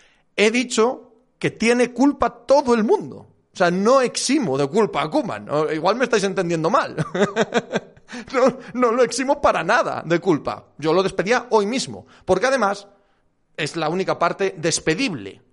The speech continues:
No puede dimitir Laporta, no puedes cambiar a Mateo Alemany, no puedes echar a tres directivos, no puedes echar a la dirección técnica, eh, no puedes echar a los jugadores. La única parte despedible es Koeman. Yo lo despido hoy mismo.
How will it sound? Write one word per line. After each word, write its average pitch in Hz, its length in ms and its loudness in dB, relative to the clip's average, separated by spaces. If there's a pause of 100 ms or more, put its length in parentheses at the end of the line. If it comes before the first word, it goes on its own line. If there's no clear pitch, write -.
No 131 180 -8
puede 143 180 -2
dimitir 147 380 -6
Laporta, 190 640 2 (180)
no 156 140 -2
puedes 139 200 -4
cambiar 139 320 -2
a 143 260 2
Mateo 147 240 0
Alemany, 208 480 2 (160)
no 156 180 -2
puedes 151 260 0
echar 143 200 -4
a 135 140 -8
tres 151 240 -4
directivos, 214 640 2 (140)
no 160 140 0
puedes 165 180 -2
echar 165 200 -2
a 165 40 0
la 165 60 2
dirección 160 360 -4
técnica, 196 600 0 (200)
eh, 156 440 -4
no 170 160 2
puedes 160 240 0
echar 156 140 -4
a 156 40 0
los 160 80 -6
jugadores. 196 560 2
La 151 80 0
única 175 180 -2
parte 196 220 -2
despedible 190 720 0
es 190 120 -2
Koeman. 165 300 -4
Yo 214 200 2
lo 208 100 0
despido 156 380 -2
hoy 143 140 0
mismo. 107 520 -14